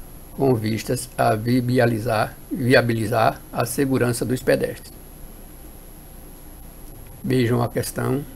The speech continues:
E a alternativa correta é a letra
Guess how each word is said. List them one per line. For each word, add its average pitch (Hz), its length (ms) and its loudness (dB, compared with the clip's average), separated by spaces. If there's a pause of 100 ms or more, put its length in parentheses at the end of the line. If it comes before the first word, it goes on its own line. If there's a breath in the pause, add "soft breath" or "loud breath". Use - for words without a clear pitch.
(3750)
E 196 120 0
a 127 40 2
alternativa 127 640 2
correta 120 540 4
é - 20 4
a 123 40 4
letra 120 400 -4